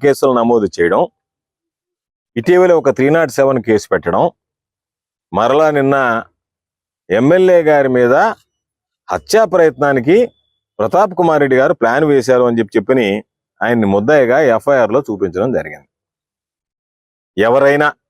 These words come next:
రామిరెడ్డి ప్రతాప్ కుమార్ రెడ్డి గారి వ్యక్తిత్వం, మనస్తత్వం తెలిసినటువంటి వాడు మర్డర్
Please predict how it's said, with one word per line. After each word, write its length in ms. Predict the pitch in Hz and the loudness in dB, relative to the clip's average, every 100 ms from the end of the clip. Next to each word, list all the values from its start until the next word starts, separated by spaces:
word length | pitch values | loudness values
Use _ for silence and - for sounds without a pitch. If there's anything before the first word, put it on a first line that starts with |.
| _ _ _ _ _ _ _ _ _ _ _ _ _ _ _ _ 98 | _ _ _ _ _ _ _ _ _ _ _ _ _ _ _ _ -4
రామిరెడ్డి 540 | 123 175 185 165 143 190 123 | 0 0 0 0 0 0 0
ప్రతాప్ 400 | 113 170 170 147 | 0 0 0 -2
కుమార్ 280 | 143 139 123 | -2 0 0
రెడ్డి 160 | 117 113 | 0 0
గారి 180 | 117 170 117 | 2 2 0
వ్యక్తిత్వం, 480 | 110 - 139 135 143 110 | -2 -2 -2 -2 -2 -2
మనస్తత్వం 540 | 113 - 127 123 120 110 | -2 -2 -2 -2 0 0
తెలిసినటువంటి 580 | 101 110 95 98 85 78 | -2 -2 -2 -2 -2 -2
వాడు 260 | 76 73 80 92 92 - _ _ _ _ 85 | -2 0 2 2 0 -4 _ _ _ _ -6
మర్డర్ 260 | 95 127 | -4 -2